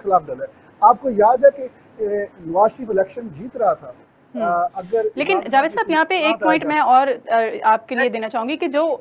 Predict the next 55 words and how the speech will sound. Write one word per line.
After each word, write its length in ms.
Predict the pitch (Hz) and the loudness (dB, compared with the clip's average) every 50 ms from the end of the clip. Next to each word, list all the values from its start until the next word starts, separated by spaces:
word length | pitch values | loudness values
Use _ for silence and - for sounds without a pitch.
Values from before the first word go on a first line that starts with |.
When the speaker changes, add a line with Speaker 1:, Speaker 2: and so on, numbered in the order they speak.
| - | -6
Speaker 2:
یہاں 360 | 240 226 240 247 - 330 294 269 | -6 -6 -6 -4 -4 -4 -4 0
پر 160 | - 311 302 302 294 - - - - | 0 2 2 2 2 0 -2 -4 -2
ایسی 340 | 226 240 247 254 - - 320 | 0 0 0 0 0 -2 -2
جماعتیں 420 | 247 277 247 240 240 240 269 285 | -2 -2 -2 -2 -2 -2 -2 -4
ہیں 140 | 277 285 254 | -4 -2 -4
جو 120 | 240 262 247 | -2 -2 -2
الیکشنز 540 | 233 226 226 226 - - 294 285 269 277 | 0 0 -2 -2 -2 -6 -6 -6 -4 -4
میں، 240 | 269 247 254 247 254 - | -4 -6 -4 -6 -6 -8
انتخابات 680 | 233 233 226 233 - 226 214 214 220 220 240 240 - 277 | -10 -10 -10 -4 -4 -4 0 2 2 2 2 0 -4 -8
میں 140 | 254 240 | -8 -8
کامیابی 440 | 240 262 226 214 220 214 214 214 262 | -4 -4 -4 -4 -2 -6 -4 -4 -2
حاصل 280 | 269 233 226 233 262 240 | -4 -4 -4 -4 -6 -8
نہیں 240 | 233 226 254 294 277 | -6 -6 -6 -6 -2
کر 160 | 247 220 202 - | -2 -4 -2 -2
پاتی، 260 | 190 185 180 - 247 | -4 -4 -4 -6 -8
یہ 180 | 247 277 320 | -4 -4 -4
بات 260 | 320 311 302 302 294 339 | -2 0 -2 -2 -2 -4
تو 120 | 320 285 | -4 -4
ان 100 | 262 254 | -4 -4
کے 100 | - 330 | -4 -4
لیے 120 | 311 339 | -4 -4
بھی 100 | 269 285 | -6 -8
کی 120 | - 262 233 | -8 -8 -6
جاتی 380 | 196 214 202 190 - 208 208 | -4 -4 -4 -4 -6 -4 -4
ہے 100 | 214 226 226 - - - - _ | -4 -4 -6 -10 -20 -20 -20 _
کہ 80 | - 254 | -12 -2
چاہے 200 | - 277 285 285 | -2 0 0 0
وہ 100 | 277 294 | -4 -4
پی 180 | 277 277 262 262 | -4 -4 -4 -4
ٹی 100 | 294 294 | 0 0
آئی 160 | 277 269 269 | 2 2 2
ہو، 120 | 277 269 269 | 0 0 0
چاہے 180 | 269 269 240 | 0 0 0
وہ 80 | 240 247 | 0 -2
جماعت 340 | 214 233 220 226 220 220 269 | -4 -2 0 0 0 0 -2
اسلامی 460 | 262 262 - 247 233 233 240 240 240 | -6 -2 -2 -2 -2 -2 -4 -6 -6
ہو 100 | 240 240 | -4 -2
یا 100 | 240 233 202 | -4 -4 -4
دیگر 240 | 233 226 220 240 233 | -4 -2 -2 0 0
ایسی 220 | 220 220 220 254 | 0 -2 -4 -8
کوئی 180 | - 240 226 214 | -6 -6 -6 -6
دی-، 120 | 196 220 - | -8 -14 -12
جماعتیں 420 | 196 220 208 208 202 196 - 247 | -8 -8 -6 -6 -6 -6 -6 -6
ہوں 240 | 262 247 208 208 214 | -6 -6 -6 -6 -8
جو، 340 | 190 220 220 214 214 208 - 208 - - - | -4 -2 -2 0 -2 -2 -4 -8 -14 -10 -8
آ، 140 | 202 196 | -8 -8
کامیابی 460 | 185 - 214 208 214 220 214 214 269 285 | -2 0 0 0 0 -4 -6 -6 -2 -2
حاصل 240 | 233 220 - 247 | -2 -2 -2 -6
نہیں 140 | 233 220 208 | -10 -10 -6
کر 100 | 208 196 | -6 -8
سکتی، 360 | 196 - 208 190 - 240 254 - - - - - _ _ 220 | -6 -6 -10 -10 -8 -10 -12 -12 -14 -20 -20 -20 _ _ -8
وہ 240 | 214 294 339 370 | -2 0 0 0
بھی 260 | 349 381 403 392 349 262 | 2 2 2 2 2 0
ایک 320 | 208 - 269 285 277 - | -2 -2 -2 -2 0 -2
بڑے، 720 | 233 202 190 247 277 302 330 330 320 302 262 - - 208 | -4 0 2 2 2 2 2 2 2 2 2 0 0 -4